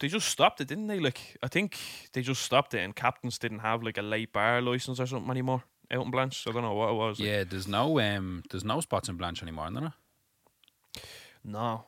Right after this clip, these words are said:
Speaker 1: unless, I don't know, the Greyhound, like, but the Greyhound is, like, the bleeding, that's the pit of the pit, like. <laughs> You know
Speaker 2: That
Speaker 1: what
Speaker 2: was
Speaker 1: I'm
Speaker 2: the spot, though. At
Speaker 1: saying?
Speaker 2: one, at one stage, that's where everybody went, 'cause it was the only fucking
Speaker 1: Yeah,
Speaker 2: place
Speaker 1: that
Speaker 2: that was
Speaker 1: was
Speaker 2: open late.
Speaker 1: Yeah, yeah, it was the same with
Speaker 2: Do you
Speaker 1: us as
Speaker 2: remember?
Speaker 1: well. We had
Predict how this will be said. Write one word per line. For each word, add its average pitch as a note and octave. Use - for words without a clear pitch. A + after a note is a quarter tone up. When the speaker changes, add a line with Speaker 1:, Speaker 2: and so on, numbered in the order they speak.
Speaker 1:
unless, E3
I B2
don't A2+
know, F#2+
the -
Greyhound, B2+
like, G#2+
but A#2+
the -
Greyhound B2+
is, G#2+
like, G2
the F#2+
bleeding, G2
that's -
the F#2
pit -
of G2+
the -
pit, -
like. -
<laughs> -
You A3
know -
Speaker 2:
That G#2+
Speaker 1:
what A#2+
Speaker 2:
was G#2+
Speaker 1:
I'm G2+
Speaker 2:
the G2
spot, G#2
though. G2+
At E2
Speaker 1:
saying? -
Speaker 2:
one, G2+
at E2+
one A2+
stage, F2
that's F2+
where D#2+
everybody F2
went, D#2
'cause -
it E2+
was D#2
the E2+
only F2
fucking -
Speaker 1:
Yeah, E3+
Speaker 2:
place F#3
Speaker 1:
that E3+
Speaker 2:
that F#3+
was -
Speaker 1:
was D#2
Speaker 2:
open D2+
late. F2
Speaker 1:
Yeah, D3+
yeah, D3+
it C#3
was C3
the -
same E3
with C3
Speaker 2:
Do A#2
you D#3
Speaker 1:
us G2
as G#2+
Speaker 2:
remember? B2+
Speaker 1:
well. D3
We C#3+
had D3